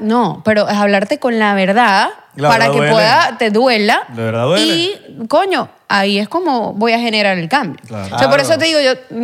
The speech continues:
Speaker 1: igual siempre hago un respeto, una cosa. Es como, sí, yo voy a ir a donde un nu-, nutricionista, pero si yo veo que el doctor es una persona
Speaker 3: Gigante.
Speaker 1: giga-, obeso, o sea, es como,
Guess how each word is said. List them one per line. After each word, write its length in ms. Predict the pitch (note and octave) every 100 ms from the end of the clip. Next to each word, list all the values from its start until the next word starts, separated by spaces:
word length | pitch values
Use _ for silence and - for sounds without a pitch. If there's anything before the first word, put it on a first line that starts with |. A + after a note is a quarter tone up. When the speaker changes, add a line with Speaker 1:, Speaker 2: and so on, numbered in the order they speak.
| A#3+
Speaker 1:
igual 280 | A3+ A#3 A#3
siempre 400 | A#3+ A#3 A#3+ A#3
hago 240 | A3 A3
un 60 | A3+
respeto, 400 | G#3+ B3 A#3+ A#3
una 140 | G#3
cosa. 280 | G3 G3+ A3+ - - - -
Es 160 | A#3
como, 260 | C4 B3+ - - -
sí, 300 | - C#4+ A#3+
yo 140 | F#3 A3
voy 180 | G#3 G#3+
a 80 |
ir 180 | A#3+ C4
a 40 | G#3+
donde 240 | G3+ G3
un 140 | F#3+ A3
nu-, 140 | C4
nutricionista, 680 | - B3+ B3+ C4+ C4+ G#3+ A3
pero 120 | G#3+
si 120 | G3+ G#3
yo 100 | G#3+
veo 260 | A#3 G#3
que 280 | G#3 G#3 G#3+
el 120 | G3+
doctor 560 | F#3+ F#3 C#4+ A3+ G#3 A#3 - - _ -
es 260 | G3 G3+
una 300 | G#3 A3 G#3+
persona 580 | B3 B3 C4+ A3 A3+ A3+
Speaker 3:
Gigante. 520 | E3 D#3 D3 C3 C#3+
Speaker 1:
giga-, 460 | F3 B3+ C#4 C4 G#3
obeso, 560 | A3 A#3+ C4+ G#3+ B3+ F#4
o 100 | B3+
sea, 140 | A#3
es 60 | A3+
como, 440 | B3+ B3+ A#3 -